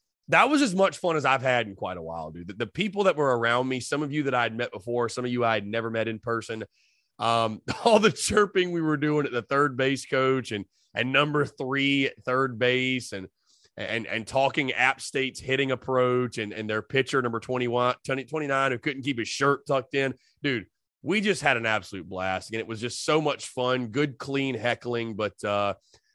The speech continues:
a really, really good time. And again, you know, normally the midweek games, I keep it pretty together.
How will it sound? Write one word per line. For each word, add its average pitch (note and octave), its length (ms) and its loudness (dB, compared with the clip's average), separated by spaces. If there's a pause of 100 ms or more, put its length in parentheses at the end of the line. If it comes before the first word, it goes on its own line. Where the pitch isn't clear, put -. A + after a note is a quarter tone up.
(100)
a A2+ 140 -2
really, D3+ 200 4
really D#3+ 140 0
good C#3 180 -2
time. C#3 220 4
And C3 80 -2
again, C#3 240 0
you D3+ 140 0
know, D#3 80 4
normally B3 420 4
the D4 140 2
midweek C3 440 -4
games, D#3 460 -2 (1000)
I D#3 120 4
keep A#3+ 280 0
it - 140 -4
pretty E3 260 0
together. A#2 640 -2